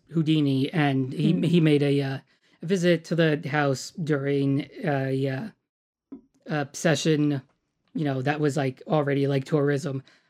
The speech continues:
Speaker 1: Um, and, you know, like, he came out of it saying, like, "Yeah, you know, someone was moving the table." <laughs>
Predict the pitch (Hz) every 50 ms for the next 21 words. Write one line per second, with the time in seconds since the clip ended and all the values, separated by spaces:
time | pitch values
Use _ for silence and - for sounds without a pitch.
0 | _ - - 160 151 147 139 131 135 127 _ _ _ _ - - 165 151 143 135
1 | 131 139 147 143 - - - _ - - - 147 139 139 135 131 135 131 135 135
2 | 139 - - 151 147 143 143 139 135 214 214 156 131 - 240 233 196 151 143 151
3 | 180 180 151 143 139 143 - 165 151 151 147 143 143 147 147 143 143 139 135 -
4 | 147 135 131 - 165 - 170